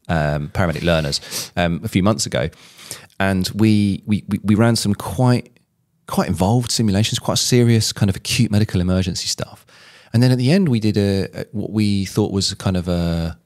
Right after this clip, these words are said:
Speaker 2: a low, um, intensity kind of decision-making simulation around, um, an older person that had had a,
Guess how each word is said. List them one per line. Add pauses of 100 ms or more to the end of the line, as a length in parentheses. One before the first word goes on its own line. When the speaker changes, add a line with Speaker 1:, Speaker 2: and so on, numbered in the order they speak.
(120)
Speaker 2:
a
low, (400)
um, (240)
intensity (100)
kind
of
decision-making
simulation
around, (100)
um, (360)
an
older
person
that
had
had
a,